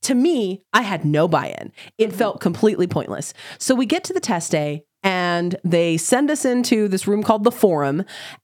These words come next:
Speaker 1: and they hand out the test, and the test is being proctored by members of the armed forces. So in my room, we had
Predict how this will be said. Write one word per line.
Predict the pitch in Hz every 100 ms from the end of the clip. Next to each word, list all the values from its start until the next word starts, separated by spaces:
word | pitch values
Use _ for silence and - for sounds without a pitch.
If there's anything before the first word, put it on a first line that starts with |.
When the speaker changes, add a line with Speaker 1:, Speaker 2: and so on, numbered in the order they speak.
| -
Speaker 1:
and | 196 180 170 165
they | 151
hand | 151 262 277
out | 262
the | -
test, | 202 160 - -
and | 185
the |
test | 180 - 330 -
is | 202
being | 190 156
proctored | - 370 - 160 160 - - - _
by | 160 143 160 247
members | - 139 139 180 214
of | 143 165
the | 185
armed | 143 151
forces. | 185 285 370 - - -
So | 170
in | 165 170
my | 190 370
room, | 214 165 190
we | 208 170
had | 208 190 165 202